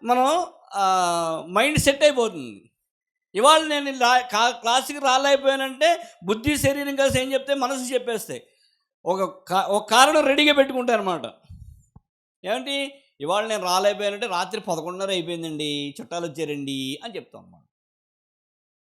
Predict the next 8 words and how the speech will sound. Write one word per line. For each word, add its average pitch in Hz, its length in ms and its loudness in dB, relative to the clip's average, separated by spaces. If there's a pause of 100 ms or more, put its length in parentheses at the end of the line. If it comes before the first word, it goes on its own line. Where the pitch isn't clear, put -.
(140)
అయిపోయింది 262 280 -6
కదా, 262 280 -6 (840)
అని 233 100 4
అయిపోయింది. 254 460 2
ఆయన 196 180 2
నారాయణ 226 400 2
గారికి 226 180 2
నష్టమా 208 480 -2